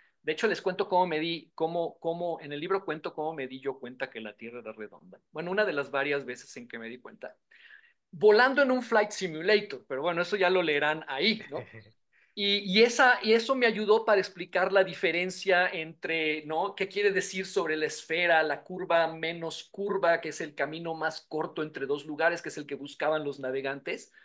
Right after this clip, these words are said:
Speaker 1: O sea, una geodésica, y todo eso a partir del flight simulator.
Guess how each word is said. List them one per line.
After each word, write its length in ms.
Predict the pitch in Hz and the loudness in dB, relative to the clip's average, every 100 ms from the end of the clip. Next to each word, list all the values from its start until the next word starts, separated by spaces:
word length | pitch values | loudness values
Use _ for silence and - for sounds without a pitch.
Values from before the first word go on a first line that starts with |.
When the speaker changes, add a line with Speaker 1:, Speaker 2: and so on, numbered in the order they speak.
| _ - _ _ _ _ _ | _ -20 _ _ _ _ _
Speaker 1:
O 100 | 151 | -4
sea, 120 | 160 | -2
una 140 | 160 156 | 0 0
geodésica, 540 | 170 147 175 190 285 | 2 2 0 2 0
y 80 | - | 2
todo 160 | 220 | 0
eso 140 | 277 269 | 2 2
a 60 | |
partir 380 | 254 175 - 196 | 2 2 2 2
del 260 | 196 175 - | 4 2 -2
flight 260 | - 156 | -4 -6
simulator. 500 | - 165 135 143 139 | -6 -12 -8 -8 -8